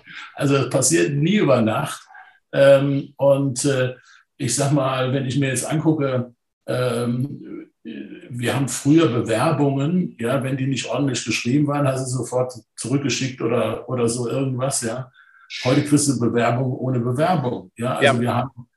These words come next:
Speaker 1: äh, wir machen das so niederschwellig,
Speaker 2: Ja.
Speaker 1: ja, dass die Leute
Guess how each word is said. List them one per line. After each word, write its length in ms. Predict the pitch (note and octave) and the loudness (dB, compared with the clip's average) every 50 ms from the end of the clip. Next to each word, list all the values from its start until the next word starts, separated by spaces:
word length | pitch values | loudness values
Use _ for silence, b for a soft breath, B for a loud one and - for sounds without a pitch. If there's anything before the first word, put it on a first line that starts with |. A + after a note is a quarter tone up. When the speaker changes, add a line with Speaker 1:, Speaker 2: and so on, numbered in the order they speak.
| _ _ - | _ _ -8
Speaker 1:
äh, 440 | A#2+ A#2+ A#2+ A#2+ A#2+ A#2+ A#2+ A#2+ A#2+ - | -4 -2 0 0 0 0 0 -2 -4 -4
wir 400 | - B2+ C3+ D#3 A#2+ A#2+ B2 A#2 | -6 -6 -6 -4 -4 -2 -2 -2
machen 240 | A#2 A#2+ C3 C3 D3+ | 0 0 2 2 2
das 200 | C3+ B2+ A2+ G#2+ | 2 2 0 0
so 180 | A2+ C3 D3 E3 | 2 4 4 6
niederschwellig, 1080 | D3+ B2+ C#3 D#3+ F3+ - - - - - - - A2 A2 G#2+ A#2+ B2+ D3+ D#3+ D#3+ - - - - _ _ _ | 6 6 4 2 2 2 2 0 0 -2 -4 -4 -2 -2 0 2 2 2 0 0 -4 -12 -14 -20 _ _ _
Speaker 2:
Ja. 200 | - A#2 A2+ A#2 - - A#2 - - | -4 0 0 0 0 -4 -20 -10 -4
Speaker 1:
ja, 140 | D3 C#3 A#2+ | -4 -4 0
dass 280 | - D3 C#3 A#2+ - | 2 2 2 2 4
die 100 | - C#3+ | 4 2
Leute 720 | B2 C3 C3 C3+ C#3+ C#3+ C#3+ D3 D3 C#3 C#3+ C#3 - - | 4 4 4 4 4 4 4 4 4 4 2 0 -2 -6